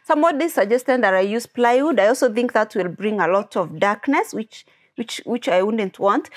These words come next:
So the clear sheets that I got where I am are plastic, and they are corrugated sheets.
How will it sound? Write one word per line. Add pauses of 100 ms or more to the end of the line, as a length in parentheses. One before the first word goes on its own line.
(160)
So
the
clear
sheets
that
I
got
where
I
am
are (680)
plastic,
and
they
are
corrugated
sheets.